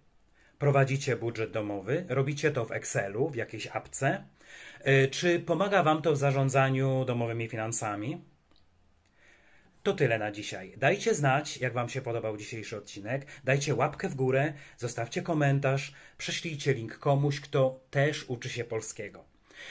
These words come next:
A jeśli nie chcecie przegapić żadnego odcinka, polubcie profil podcastu polskiego na Facebooku. Zerknijcie też na Instagram. Osoby, które chcą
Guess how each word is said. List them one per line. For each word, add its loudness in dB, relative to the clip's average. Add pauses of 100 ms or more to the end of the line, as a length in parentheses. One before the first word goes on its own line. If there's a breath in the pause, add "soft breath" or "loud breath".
(140 loud breath)
A 6
jeśli 0
nie 2
chcecie 0
przegapić 0
żadnego -2
odcinka, 2
polubcie 2
profil -2
podcastu -2
polskiego -6
na -6
Facebooku. -2 (320 loud breath)
Zerknijcie 2
też 2
na 4
Instagram. -2 (1200 loud breath)
Osoby, 4
które 2
chcą -2